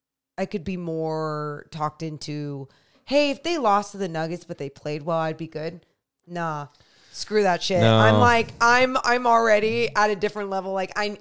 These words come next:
Speaker 1: I need that win on
Speaker 2: The
Speaker 1: Friday.
Speaker 2: only way to make me feel better about this loss is if the Kings win, like, three of the next four.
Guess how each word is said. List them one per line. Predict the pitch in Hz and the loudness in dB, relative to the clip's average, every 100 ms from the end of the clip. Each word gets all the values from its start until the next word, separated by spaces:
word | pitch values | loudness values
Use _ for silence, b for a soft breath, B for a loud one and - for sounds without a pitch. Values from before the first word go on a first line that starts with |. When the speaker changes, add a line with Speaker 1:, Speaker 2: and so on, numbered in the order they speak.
| - | -4
Speaker 1:
I | 214 | -4
need | 202 180 | -2 -2
that | 170 | -2
win | 175 170 | -2 -8
on | 165 160 | -8 -4
Speaker 2:
The | 165 | -2
Speaker 1:
Friday. | 160 160 | -2 0
Speaker 2:
only | 156 190 214 208 | 0 0 0 -2
way | 117 113 117 117 | 2 4 4 2
to | - 104 | 0 -2
make | 101 101 | 0 -2
me | 90 95 98 | -2 0 0
feel | 101 - 98 | -2 0 2
better | 95 95 98 | 2 2 2
about | 92 85 80 | 0 -2 -4
this | 90 87 90 | -6 -6 -4
loss | 85 87 95 | -2 0 -2
is | - 95 | -6 -6
if | - - | -6 -4
the | 98 | -6
Kings | - 95 92 82 | -6 -6 -6 -6
win, | 85 85 80 | -4 -4 -4
like, | 78 - | -8 -10
three | - 98 | -6 -4
of | 92 | -4
the | |
next | 85 76 - | -8 -12 -12
four. | - 82 76 87 | -6 -4 -4 -8